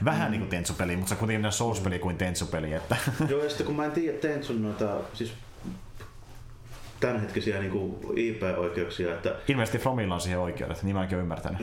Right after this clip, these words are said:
Speaker 2: Joo, kun mä en oo, mä en oo pitkään aikaa varma, että kellä ne nykyään on, kun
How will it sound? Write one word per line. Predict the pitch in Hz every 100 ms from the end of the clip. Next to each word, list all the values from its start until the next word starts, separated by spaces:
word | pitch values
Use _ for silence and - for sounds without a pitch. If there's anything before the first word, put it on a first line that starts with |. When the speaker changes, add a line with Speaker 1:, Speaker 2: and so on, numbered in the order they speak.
| 120
Speaker 2:
Joo, | 151 135
kun | 120 131
mä | 143
en |
oo, | 143 - - - -
mä | 127
en | 147
oo | 151
pitkään | 165 - 143 -
aikaa | 127 120
varma, | 131 117 101
että | 95
kellä | 110 104
ne | 98
nykyään | 98 95 101 101 101
on, | 98 92
kun | 85 -